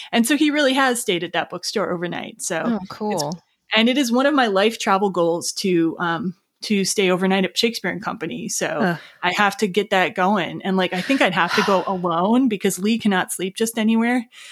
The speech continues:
Speaker 1: So that would have to be a trip I took on my own, I think.
Speaker 3: I just am floored that you, you got to even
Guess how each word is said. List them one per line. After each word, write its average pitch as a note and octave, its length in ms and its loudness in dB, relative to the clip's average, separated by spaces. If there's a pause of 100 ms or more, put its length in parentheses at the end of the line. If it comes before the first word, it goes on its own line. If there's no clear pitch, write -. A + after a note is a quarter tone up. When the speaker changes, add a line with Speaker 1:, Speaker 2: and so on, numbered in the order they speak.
Speaker 1:
So A3+ 100 -2
that G#3+ 160 4
would A#3 120 4
have B3+ 160 2
to B3+ 80 2
be A#3+ 120 4
a G3 60 2
trip G3+ 220 0
I F#3 80 0
took F3+ 180 -10
on E3+ 100 -2
my D#3+ 180 -4
own, D#3+ 180 -8
I D#3+ 100 -8
think. - 280 -16 (1040)
Speaker 3:
I A#3+ 120 4
just - 300 -2
am G3 360 2
floored F#3 380 0
that - 140 -4
you, F3+ 240 -2
you E3+ 220 -2
got E3+ 200 -6
to F3 100 -6
even D3+ 220 -10